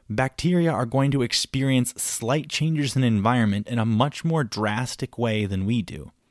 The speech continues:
right? And these changes in environment can select for genetically different forms of bacteria, which leads us to this natural corollary from that. If genetically different bacteria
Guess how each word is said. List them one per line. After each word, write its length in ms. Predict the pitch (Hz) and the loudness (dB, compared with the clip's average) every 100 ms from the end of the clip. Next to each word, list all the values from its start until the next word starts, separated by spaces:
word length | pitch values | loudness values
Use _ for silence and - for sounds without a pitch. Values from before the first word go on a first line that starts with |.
| _ _ _ _ _ _ _ - | _ _ _ _ _ _ _ -10
right? 240 | 95 151 - _ _ _ - - | -10 -10 -16 _ _ _ -20 -4
And 140 | 120 127 | 0 2
these 160 | 156 | 0
changes 580 | - - 147 180 160 139 | -2 -2 4 4 4 2
in 80 | 127 | 4
environment 600 | 120 101 156 139 107 - | 4 2 2 0 0 -4
can 180 | - 120 | -4 -4
select 480 | - 117 117 127 - | 0 0 0 -4 -4
for 160 | 123 | -4
genetically 680 | 101 110 104 113 127 143 117 - | 0 0 2 0 -2 -4 -6 -6
different 420 | 110 - 120 - | -6 -2 -4 -4
forms 480 | - 101 101 104 - | -2 0 0 -2 -6
of 80 | 92 | -8
bacteria, 680 | 78 - 185 151 - - - _ _ | -8 -8 -6 -4 -6 -14 -20 _ _
which 180 | 120 - | -4 -2
leads 300 | 123 156 127 | 0 -2 -2
us 140 | 110 - | -4 -4
to 120 | 113 | -2
this 200 | 117 110 | -2 0
natural 360 | 107 95 - | -2 -2 -8
corollary 400 | - 180 156 104 | 0 2 4 0
from 160 | 95 95 | -4 -4
that. 200 | 104 139 _ - - _ _ _ | -4 -6 _ -20 -20 _ _ _
If 260 | 139 220 - | 0 0 -2
genetically 580 | - 185 151 135 - 120 | -2 0 2 0 0 -4
different 460 | 104 120 120 107 | 0 0 0 -2
bacteria 720 | 101 104 - 117 90 85 113 | -2 -4 -6 -8 -8 -8 -10